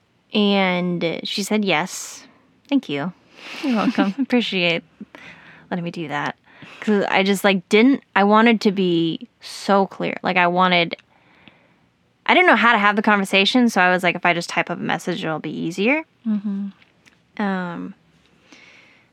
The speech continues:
Speaker 1: so I typed up the message and I told her that I didn't have feelings for her anymore and that I could just be friends. <laughs> I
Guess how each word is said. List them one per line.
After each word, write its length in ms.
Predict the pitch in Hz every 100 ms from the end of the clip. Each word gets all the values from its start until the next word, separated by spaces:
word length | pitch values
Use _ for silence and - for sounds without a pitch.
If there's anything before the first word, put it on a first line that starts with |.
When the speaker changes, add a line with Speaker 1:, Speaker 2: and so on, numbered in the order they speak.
| _
Speaker 1:
so 180 | - 240
I 60 |
typed 260 | 226 302 330
up 100 | 302
the 60 |
message 420 | 285 240 220 226 214
and 100 | 202
I 100 | 196
told 280 | 214 214
her 180 | 202 202
that 280 | 196 180 180
I 480 | 185 185 185 190 208 _ -
didn't 180 | 214 240
have 120 | 254
feelings 320 | 392 453 -
for 180 | - -
her 140 | 151
anymore 640 | 104 165 - 98 98 - 208 _ _ _ _ _ _ _ _
and 720 | 196 190 185 180 180 180 180
that 240 | 180 175 175
I 100 | 180
could 140 | 202
just 160 | 208 196
be 100 | 240
friends. 600 | - 330 214 185 196 -
<laughs> 20 |
I 80 | -